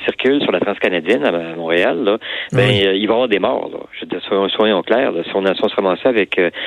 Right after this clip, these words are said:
Speaker 1: avec, euh, des milliers de, de, de, de voyages de camions par année, là, c'est sûr que ça va créer des morts, euh, en bout de ligne.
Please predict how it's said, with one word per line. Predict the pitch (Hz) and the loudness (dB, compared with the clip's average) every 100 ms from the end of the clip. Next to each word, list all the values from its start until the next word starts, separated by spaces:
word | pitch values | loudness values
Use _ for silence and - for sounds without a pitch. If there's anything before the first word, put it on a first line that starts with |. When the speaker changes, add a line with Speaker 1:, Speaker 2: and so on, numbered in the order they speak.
| - - | -8 -4
Speaker 1:
avec, | 95 92 101 - | 0 2 0 2
euh, | 92 | 2
des | 90 | 2
milliers | 110 107 107 117 123 | 2 2 2 0 0
de, | 87 | -2
de, | 82 95 87 | 0 0 2
de, | 87 | 0
de | 85 | 0
voyages | 90 95 95 104 107 | 2 2 2 2 2
de | 92 | 0
camions | 95 90 98 | -2 0 2
par | 98 82 | 2 0
année, | 78 98 | -2 -2
là, | 107 - | -2 -2
c'est | 90 | 0
sûr | - 123 | 2 2
que | |
ça | - | 2
va | 80 | 0
créer | - 87 85 | -2 -2 0
des | 80 | 0
morts, | 82 87 | 0 0
euh, | 82 76 80 78 | 0 0 -2 -4
en | |
bout | 80 | -4
de | |
ligne. | 76 | -4